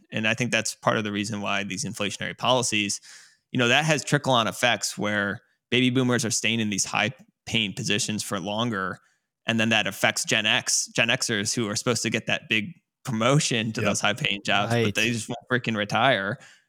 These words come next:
Speaker 1: And then millennials, it kinda trickles back down. Um, so the labor market's tight, but there's just, like, a lot of nuances to it.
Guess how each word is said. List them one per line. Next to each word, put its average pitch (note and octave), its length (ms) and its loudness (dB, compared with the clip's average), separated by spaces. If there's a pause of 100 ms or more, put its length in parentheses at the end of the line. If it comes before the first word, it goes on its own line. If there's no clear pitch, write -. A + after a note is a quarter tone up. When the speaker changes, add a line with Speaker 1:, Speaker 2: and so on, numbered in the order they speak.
Speaker 1:
And - 80 -2
then A2+ 120 2
millennials, A2 640 2
it A2+ 100 -2
kinda A2 160 -4
trickles A2+ 400 -4
back G#2+ 260 -2
down. A2 520 0 (400)
Um, G#2+ 240 2
so A2+ 120 -2
the A#2 120 2
labor C#3 240 2
market's A2+ 400 0
tight, C3 360 0
but F2+ 120 -8
there's A2 180 0
just, D3+ 160 0
like, F3 140 0
a A#2 60 0
lot A2+ 180 2
of G2+ 80 -2
nuances F#2 720 -4
to - 140 -10
it. - 200 -6